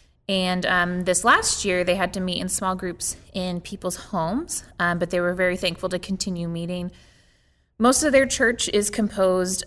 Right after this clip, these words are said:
of people from a completely different background, um, than Christianity. So because of this, it's very common, um, for those in their church, once they, uh, make a faith statement in Christ and convert to Christianity,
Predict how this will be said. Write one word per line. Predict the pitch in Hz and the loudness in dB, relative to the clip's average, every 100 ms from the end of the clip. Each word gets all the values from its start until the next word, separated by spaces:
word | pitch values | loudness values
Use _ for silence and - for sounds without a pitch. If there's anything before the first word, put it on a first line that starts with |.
| - | 0
of | 190 180 - | 2 2 -2
people | 202 190 185 | -10 -4 -4
from | - 185 170 165 170 175 - - - - | -2 2 4 2 0 -8 -12 -18 -20 -4
a | - | -2
completely | 202 240 226 277 226 208 | 2 4 4 4 0 0
different | 196 196 190 175 180 | 0 2 0 -2 -2
background, | 165 160 - 190 180 180 208 - - | -2 -2 -4 -2 -2 -2 -6 -10 -10
um, | 196 180 175 175 175 | -4 0 0 -2 -4
than | 180 196 | -2 -4
Christianity. | - 214 - 202 180 175 185 226 349 - - | -2 -4 -4 -4 -4 -4 -2 -2 -4 -10 -12
So | - - 202 180 180 165 - - - _ _ _ - | -6 2 6 6 4 0 -6 -14 -20 _ _ _ -8
because | 214 - 240 | -6 2 4
of | 233 202 | 4 2
this, | 185 | 2
it's | - 196 | 2 -4
very | 190 196 196 | 0 0 0
common, | - - 196 185 180 170 165 180 202 - - | -2 -6 0 0 0 -4 -4 -8 -12 -18 -8
um, | 180 170 170 | -2 -2 -2
for | - 208 | -4 -2
those | 185 190 202 | 6 6 6
in | 214 | 2
their | 185 170 | 0 -2
church, | - - 185 240 - - | -2 0 0 0 -6 -4
once | 180 175 | -4 -2
they, | - 175 165 165 - - _ - | 0 2 2 -4 -12 -20 _ -6
uh, | 175 | -4
make | 170 165 165 | -2 -2 -2
a | |
faith | 165 - 185 175 | -4 -4 -6 -4
statement | - 170 180 | -4 -4 -4
in | 170 | -8
Christ | - 180 175 - | -4 -4 -4 -6
and | 175 165 175 | -6 -6 -8
convert | 185 175 170 - | -8 -2 -2 -2
to | - 226 | -6 -8
Christianity, | - 196 - 190 175 170 175 170 190 202 | -6 -6 -6 -6 -6 -4 -4 -6 -8 -10